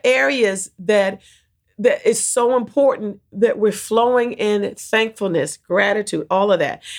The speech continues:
And First Thessalonians five eighteen, this is, I think this is the Eastern Standard Version. It says, "Give thanks in all circumstances, for this is the will of God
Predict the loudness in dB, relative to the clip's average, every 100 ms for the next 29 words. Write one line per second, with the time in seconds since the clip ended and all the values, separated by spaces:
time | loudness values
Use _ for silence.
0 | -2 -2 2 0 0 0 -2 0 0 0
1 | 0 -2 -6 -2 0 2 -2 -2 -2 -2
2 | -2 -2 0 0 -2 -8 -14 -18 -16 0
3 | 0 0 0 0 0 -4 _ -4 -2 -4
4 | -4 -4 -6 -6 -6 -4 -4 -4 -4 -2
5 | 0 0 0 0 0 0 -4 -4 -2 -2
6 | -4 -8 -2 0 -2 -6 -2 0 0 -6
7 | -16 _ 0 2 0 -4 -10 _ _ 2
8 | 4 4 4 4 0 -2 _ _ -14 -8
9 | -2 0 0 -2 -2 -4 -2 0 0 -4
10 | -10 -10 -14 -18 _ -20 _ 0 0 2
11 | 0 0 -4 0 0 2 2 2 2 0
12 | 0 0 -2 -8